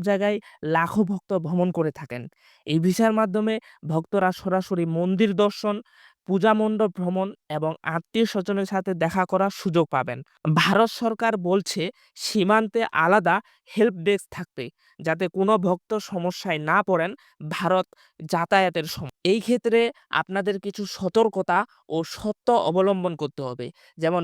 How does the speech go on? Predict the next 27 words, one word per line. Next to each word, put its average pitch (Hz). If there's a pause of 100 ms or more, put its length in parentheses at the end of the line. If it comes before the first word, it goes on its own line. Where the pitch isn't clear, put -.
(100)
ভিসার 202
মেয়াদ 220 (120)
শেষ 190
হওয়ার 208
আগে 185 (140)
আপনাদের 175 (120)
বাংলাদেশে 185 (400)
ফিরে 196
আসতে 190
হবে। 180 (420)
ভিসা 180
নিয়ে 214 (120)
কোনো 185 (140)
কাজ 180 (120)
করা 202 (100)
যাবে 160
না, 180 (120)
শুধু 170 (120)
ভ্রমণ 180 (140)
এবং 175 (180)
ধর্মীয় 180
উদ্দেশ্যেই 185
ব্যবহার 165
করতে 175
পারবেন। 147 (460)
নিয়ম 180
ভঙ্গ 196